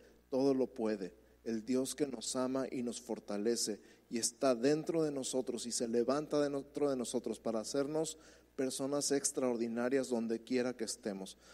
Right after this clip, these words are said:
donde quiera que estudiemos, donde quiera que trabajemos, donde quiera que hagamos negocios.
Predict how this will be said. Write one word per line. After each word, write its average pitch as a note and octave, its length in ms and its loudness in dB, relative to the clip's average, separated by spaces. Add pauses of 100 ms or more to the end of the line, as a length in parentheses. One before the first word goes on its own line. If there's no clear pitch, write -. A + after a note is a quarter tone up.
(140)
donde C#3 260 4
quiera D#3+ 240 10
que D#3+ 80 0
estudiemos, D#3 560 4
donde C#3+ 240 2
quiera D#3 240 6
que D3+ 120 0
trabajemos, C#3+ 680 2
donde C3+ 240 0
quiera D#3 260 4
que D3+ 100 2
hagamos C3+ 340 0
negocios. C3+ 680 2